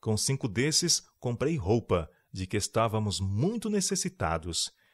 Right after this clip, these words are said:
e então remendei o casaco de meu marido, remendando mesmo os remendos, a tal ponto que era difícil dizer qual era o pano original das mangas.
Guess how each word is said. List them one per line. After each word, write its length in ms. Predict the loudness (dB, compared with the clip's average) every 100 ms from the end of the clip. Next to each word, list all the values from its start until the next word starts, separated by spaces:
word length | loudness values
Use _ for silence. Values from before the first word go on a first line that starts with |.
| _ _
e 80 | 0
então 340 | 2 2 0
remendei 540 | 0 0 0 0 0 -2
o 60 |
casaco 520 | 0 -2 0 -2 -2
de 140 | -2 0
meu 160 | 0
marido, 580 | 0 0 0 0 0 -2 -4 _
remendando 720 | _ -2 0 2 0 0 0
mesmo 460 | 0 0 0 0 0
os 100 | 2
remendos, 800 | 2 2 2 2 2 0 -2 -2 -6 -20 -10
a 100 | -4
tal 140 | -4
ponto 320 | 0 0 0
que 120 | -2
era 120 | -2 0
difícil 480 | -4 -4 -4 -4
dizer 380 | -2 0 2 0
qual 240 | 0 0 2
era 100 | 0
o 60 |
pano 320 | -2 -2 0
original 500 | 0 0 0 0 0
das 280 | 0 -2 -2
mangas. 720 | 0 2 2 0 -2 -2 -4